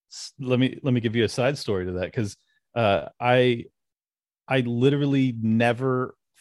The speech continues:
thought about, like, I thought when people were having panic attacks that they were, like,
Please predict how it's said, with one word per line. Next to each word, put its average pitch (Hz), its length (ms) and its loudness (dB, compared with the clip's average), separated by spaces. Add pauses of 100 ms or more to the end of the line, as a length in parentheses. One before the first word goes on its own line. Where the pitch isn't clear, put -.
thought 98 380 0
about, 95 540 -4 (600)
like, 127 460 0
I 185 120 4
thought 175 360 0
when 135 140 -2
people 151 440 -6
were 123 360 2 (340)
having 120 300 0
panic 117 260 -2
attacks 143 420 -2
that 104 160 -6
they 107 120 -2
were, 104 120 -2
like, 87 140 -6